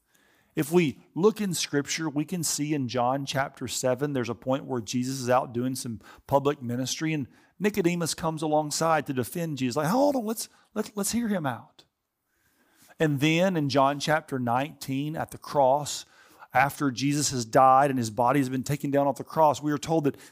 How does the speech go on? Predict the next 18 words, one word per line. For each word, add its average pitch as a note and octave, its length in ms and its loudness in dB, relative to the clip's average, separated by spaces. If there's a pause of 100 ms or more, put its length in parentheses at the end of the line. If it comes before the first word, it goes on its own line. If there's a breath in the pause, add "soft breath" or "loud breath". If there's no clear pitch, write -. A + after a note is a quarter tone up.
Nicodemus D3 760 0
brings C#3+ 480 -2 (100)
a C#3 140 0
vast C3 920 -2 (100)
wealth A#2+ 880 2 (480 loud breath)
of B2 580 6 (460 soft breath)
spices D3+ 1000 0
and B2+ 220 -6
ointments B2 840 -6 (1600)
for - 140 -8
the B2 60 -6
burial B2 560 2
of G#2 120 -12
Jesus. A2 800 -12 (960)
But E3+ 160 4
we're G3 100 2
not A#3 260 2
told D3+ 440 -2